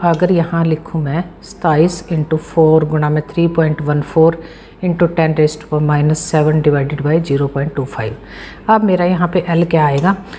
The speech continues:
सताईस गुणा में चार गुणा में थ्री पॉइंट वन फ़ोर को जब मैं गुणा करूँगी तो ये मेरा answer आएगा three three nine point one four divided to ten raised to power seven divided by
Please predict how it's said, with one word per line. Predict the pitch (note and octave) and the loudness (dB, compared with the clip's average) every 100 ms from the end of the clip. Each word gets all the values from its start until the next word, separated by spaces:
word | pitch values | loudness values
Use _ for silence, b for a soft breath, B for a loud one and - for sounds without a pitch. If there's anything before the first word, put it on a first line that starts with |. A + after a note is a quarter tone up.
| B | B
सताईस | - - G3+ G3+ | -4 0 0 -2
गुणा | G3+ F3+ | -2 0
में | F3 | 0
चार | F3 F3+ F3+ | 0 2 2
गुणा | E3+ E3 | 0 -2
में | E3+ | -2
थ्री | - E3+ | -2 0
पॉइंट | E3 D#3 E3 | 0 0 0
वन | E3 | -2
फ़ोर | - E3 | 0 0
को | E3+ | 2
जब | D#3+ | 2
मैं | D#3+ D3+ | 2 2
गुणा | D#3 | 2
करूँगी | D#3 D3 D3+ | 2 2 2
तो | D3+ D#3+ | 2 2
ये | D#3+ | 2
मेरा | D#3 D3+ | 2 2
answer | D3+ C#3+ - C#3+ | 0 0 0 0
आएगा | C3 C3+ F3 F3+ B B B B - | 0 0 -2 -2 B B B B -4
three | F3+ E3+ F3 | 2 2 2
three | D3+ | 0
nine | D3+ D3 D3 D3+ | 2 2 2 0
point | D3 C#3+ C#3+ | -2 -4 -2
one | C#3+ C#3 | -2 -4
four | - D3 D3 - - | -4 -4 -4 -6 -10
divided | D3+ C#3+ C#3 C#3+ - | -2 0 0 -2 2
to | D3+ - - | 0 0 -2
ten | D3+ | 2
raised | D#3 - | 2 0
to | - | -2
power | D3+ D3 - B B B - - | -2 -2 -8 B B B -10 -4
seven | - F#3 F3 F3 F3 E3+ | 0 2 4 2 0 0
divided | D#3+ D#3 D3 D3+ | 0 2 0 -2
by | D3 | -2